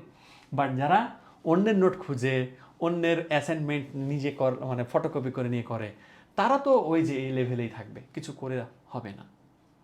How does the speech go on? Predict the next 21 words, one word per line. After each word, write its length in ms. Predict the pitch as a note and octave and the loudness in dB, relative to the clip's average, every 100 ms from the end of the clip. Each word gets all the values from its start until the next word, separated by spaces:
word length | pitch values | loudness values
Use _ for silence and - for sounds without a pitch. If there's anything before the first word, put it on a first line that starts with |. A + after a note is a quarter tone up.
| _ _ _ _ | _ _ _ _
প্লিজ 300 | - D#3 - - _ _ _ _ | -4 -4 -4 -14 _ _ _ _
চেঞ্জ 380 | - C#3+ C#3+ A#2+ | -4 -2 -2 -4
on। 200 | G#2 G2 - - - - - - | -8 -10 -12 -20 -20 -20 -20 -12
সময় 460 | - D3+ C#3 A3 - - _ - | -4 0 0 -2 -6 -16 _ -6
আর 120 | C#3 | -2
বেশি 280 | C3 C3+ C#3 | -2 -2 -2
দিন 180 | B2+ A#2 | -2 -4
নাই, 220 | A#2+ D#3 | -4 -6
my 260 | B2+ A2+ | -6 -6
dear 220 | A2 G#2+ G#2+ | -6 -6 -8
student, 220 | B2+ E3 B3 - | -8 -8 -10 -8
এসএসসি 340 | C3 C3+ C3 | -8 -8 -8
ছাব্বিশ 360 | B2 B2 A#2+ A#2 | -6 -4 -4 -6
বা 100 | A#2 | -6
সাতাশ, 460 | - A#2 E3+ A3 - - - - - | -8 -4 -2 -2 -6 -16 -20 -20 -6
বেশি 240 | D3+ G3 A3 | 0 2 2
দিন 180 | F#3+ | 0
কিন্তু 200 | D#3 D3+ | -2 -2
সময় 300 | - B2+ A2+ | -2 -4 -6
নেই। 140 | G#2 G2 - - - | -8 -10 -14 -18 -2
আপনারা 460 | C#3+ F#3 G3 A2 | -2 2 2 0